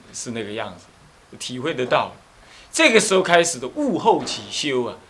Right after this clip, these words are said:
修的六度波罗蜜才能够叫做波罗蜜。不过我们在学的时候，可以事先先知道，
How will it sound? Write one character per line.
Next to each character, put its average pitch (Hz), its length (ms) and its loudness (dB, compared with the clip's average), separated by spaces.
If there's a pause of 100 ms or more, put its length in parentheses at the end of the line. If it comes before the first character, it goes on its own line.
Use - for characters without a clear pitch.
(260)
修 196 340 2
的 165 100 2
六 170 260 0
度 175 160 -6
波 143 180 -4
罗 127 160 0
蜜 123 240 -8 (260)
才 131 480 2
能 147 220 -4
够 143 160 -8
叫 127 100 -4
做 113 120 -8
波 110 220 -12
罗 101 100 -14
蜜。 95 160 -20 (1400)
不 214 100 -12
过 277 160 2
我 175 140 6
们 180 120 -4
在 240 160 2
学 139 400 -2
的 214 100 0
时 139 220 -6
候， 139 100 -4
可 127 140 -10
以 113 40 -12
事 165 260 -6
先 139 180 -8
先 123 180 -10
知 127 260 -12
道， 120 260 -8